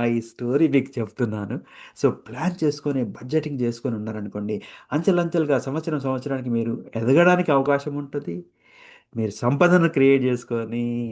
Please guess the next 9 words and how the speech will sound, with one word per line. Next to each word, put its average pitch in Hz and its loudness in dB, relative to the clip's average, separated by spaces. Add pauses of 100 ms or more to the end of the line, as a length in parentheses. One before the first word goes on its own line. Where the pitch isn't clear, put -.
(160)
సంతోషంగా 123 -2
సుఖ 117 -6
సంతోషాలతో 113 -2
హ్యాపీ 110 -2
ఉంటారని 110 -4
ఇంతటితో 110 -4
ఈ 101 -2
సెలవు 107 -6
తీసుకుంటున్నాము. 113 -6